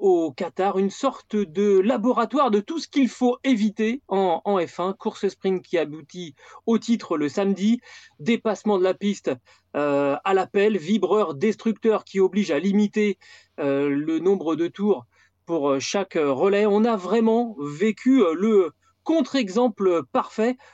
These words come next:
de tout ce qui nous dresse les cheveux sur, euh, sur la tête.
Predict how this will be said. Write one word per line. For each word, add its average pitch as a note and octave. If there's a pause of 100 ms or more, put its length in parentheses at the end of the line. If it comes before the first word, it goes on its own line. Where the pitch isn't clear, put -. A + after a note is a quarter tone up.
de G#3
tout C4+
ce -
qui A3
nous G3+
dresse G#3+ (240)
les F#3
cheveux C#4+
sur, G#3+
euh, D#3
sur G#3+
la G#3
tête. A#3